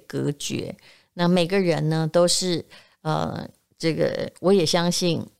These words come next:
每一个人哦，他的心都是一个白纸。其实对他而言，他做任何事，他的思考，他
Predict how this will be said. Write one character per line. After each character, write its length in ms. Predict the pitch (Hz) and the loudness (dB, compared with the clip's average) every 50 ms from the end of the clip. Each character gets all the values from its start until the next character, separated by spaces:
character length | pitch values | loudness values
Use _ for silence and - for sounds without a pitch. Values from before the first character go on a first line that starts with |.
| _ _ _ | _ _ _
每 180 | - 175 165 165 | -4 0 0 2
一 80 | 196 | 2
个 120 | 214 247 233 | 2 2 2
人 280 | 185 160 147 - 135 | 2 2 0 -2 -4
哦， 240 | 147 123 - 160 151 - | -4 -6 -6 -10 -10 -6
他 120 | - 185 | -4 -2
的 140 | 190 185 180 | 0 0 0
心 260 | 170 - - 180 180 | 0 0 0 0 0
都 140 | 180 175 175 | 2 2 2
是 160 | 180 - 190 | 2 2 0
一 60 | 170 156 | -2 -2
个 100 | 156 147 | -4 -4
白 320 | - - 127 120 113 - | -4 -6 -8 -6 -6 -8
纸。 340 | - - - - - 123 - _ _ _ | -8 -10 -12 -14 -14 -18 -20 _ _ _
其 160 | _ - 160 | _ -18 -14
实 300 | 160 - - 165 165 165 - _ _ | -8 -6 -2 -2 -2 -4 -6 _ _
对 160 | - 240 208 175 | 0 0 0 0
他 160 | - - 170 | -2 -4 -4
而 240 | 165 127 135 143 151 | -2 -2 -2 -2 -2
言， 300 | 156 151 143 135 131 170 | 0 0 0 0 0 0
他 100 | 165 185 | 0 0
做 220 | 180 - 196 180 | 0 2 0 2
任 180 | 175 185 180 165 | 2 2 0 0
何 200 | - 160 139 147 | 0 0 0 0
事， 340 | 143 - - 165 160 - - - - _ _ - | 0 0 -2 -4 -6 -8 -10 -14 -20 _ _ -4
他 120 | 202 202 | -4 -2
的 140 | 190 180 165 | 0 0 0
思 300 | - - - 180 180 180 | 0 -2 -2 -2 -2 -4
考， 320 | - - - 131 - - - - _ _ _ _ _ _ _ _ _ _ _ _ - | -4 -4 -6 -6 -6 -6 -12 -20 _ _ _ _ _ _ _ _ _ _ _ _ -8
他 340 | - 208 196 185 190 - | -4 -2 -2 -2 -2 -4